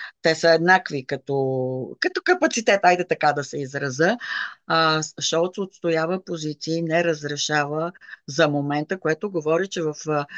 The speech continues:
Европа, не казвам Европейския съюз, защото Великобритания не е в Европейския съюз, нали, в Европа има разногласия по този въпрос. А,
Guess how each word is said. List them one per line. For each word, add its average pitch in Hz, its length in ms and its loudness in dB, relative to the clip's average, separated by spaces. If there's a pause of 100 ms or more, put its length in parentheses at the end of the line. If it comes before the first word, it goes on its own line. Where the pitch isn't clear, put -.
(280)
Европа, 165 580 4
не 151 140 -2
казвам 151 320 -4
Европейския 143 580 -6
съюз, 160 160 -10
защото 143 220 -6
Великобритания 139 640 -4
не 143 120 -4
е 156 60 -6
в - 60 -16
Европейския 127 680 -10
съюз, 135 340 -10 (480)
нали, 147 360 -2
в 160 200 0
Европа 156 420 0
има 165 200 -2
разногласия 151 840 -2
по 131 120 -12
този 143 360 -6
въпрос. 131 460 -8 (760)
А, 135 460 0